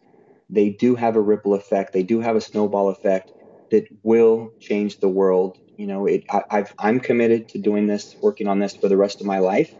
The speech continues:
Um, so, um, hopefully there'll be a lot of others that will do the same. Um, and the more each of us can do those tiny little actions,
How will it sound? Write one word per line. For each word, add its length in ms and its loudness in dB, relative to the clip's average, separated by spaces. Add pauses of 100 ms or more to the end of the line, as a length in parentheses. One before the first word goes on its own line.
(420)
Um, 300 0
so, 720 0
um, 380 -12 (120)
hopefully 440 2
there'll 180 2
be 140 0
a 60 2
lot 240 2
of 100 -2
others 440 -2 (500)
that 260 0
will 140 2
do 180 2
the 100 -4
same. 520 -2 (420)
Um, 500 -6 (180)
and 320 0 (180)
the 100 2
more 560 4 (100)
each 220 0
of 100 2
us 340 -4 (260)
can 120 -8
do 220 0
those 260 0
tiny 460 0
little 300 2
actions, 640 -6